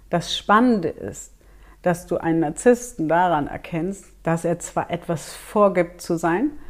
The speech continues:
aber wenn du zwei, drei, vier Fragen stellst in die richtige Richtung, dann flippt der Narzisst aus, weil er es nicht verinnerlicht hat. Er kopiert es praktisch nur.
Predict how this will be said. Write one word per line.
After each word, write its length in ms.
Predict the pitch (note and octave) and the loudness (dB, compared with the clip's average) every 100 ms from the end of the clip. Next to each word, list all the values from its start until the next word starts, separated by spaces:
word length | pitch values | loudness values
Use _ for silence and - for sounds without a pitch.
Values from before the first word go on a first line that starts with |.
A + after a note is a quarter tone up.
| - - - | -14 -14 0
aber 240 | F3+ F3+ | 4 6
wenn 140 | F#3 F#3 | 6 4
du 120 | F#3 | 0
zwei, 520 | - - A3 G#3+ F3 | -6 0 4 6 6
drei, 420 | E3 - G3+ F3 D#3+ | 2 0 -2 0 -2
vier 220 | - F3 | -2 -2
Fragen 460 | - F#3+ G3 F3 | 0 0 2 0
stellst 540 | D#3+ - - E2 - - | -4 -4 -6 -6 -8 -6
in 120 | E3 | -2
die 140 | D#3+ | 0
richtige 680 | D#3+ - G3+ G3 - D#3+ E3 | 0 -2 -2 -2 -4 2 4
Richtung, 560 | D#3+ E3+ - - - - - - - - _ - _ - - - | 4 0 -4 -14 -14 -16 -20 -20 -20 -20 _ -20 _ -20 -10 -4
dann 160 | D#3+ | -2
flippt 400 | - F#3 F#3+ F#3+ | -2 0 0 2
der 80 | F3+ | 2
Narzisst 640 | E3+ E3 - E3 D#3 - | 2 0 -4 -6 -6 -8
aus, 320 | - - - - - - - | -8 -8 -8 -18 -20 -20 -2
weil 300 | D#3 F3+ G3 | 6 6 6
er 200 | F3 - | 4 2
es 160 | E3+ | 0
nicht 320 | F3 F#3 F#3+ - | 0 0 -2 -6
verinnerlicht 800 | F3+ - F#3+ F#3 D#3+ D3+ - D3 | -6 -2 2 2 2 -2 -8 -8
hat. 180 | - - | -8 -2
Er 160 | E3+ | -2
kopiert 760 | E3 - F3+ - - - A3 A3 | -2 -2 -2 -2 -8 0 2 2
es 180 | - - | -4 -8
praktisch 640 | - - C#3+ - - - | -8 -4 -4 -6 -14 -10
nur. 260 | E3 - - | -8 -8 -10